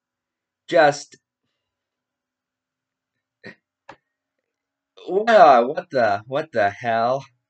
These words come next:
Um, one person, at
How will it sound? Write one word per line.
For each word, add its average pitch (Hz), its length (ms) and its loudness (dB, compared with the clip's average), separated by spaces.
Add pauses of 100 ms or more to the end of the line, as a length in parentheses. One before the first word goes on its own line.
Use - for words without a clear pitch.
(1080)
Um, 139 580 -4 (2000)
one 240 400 2
person, 151 720 -2 (380)
at 220 320 4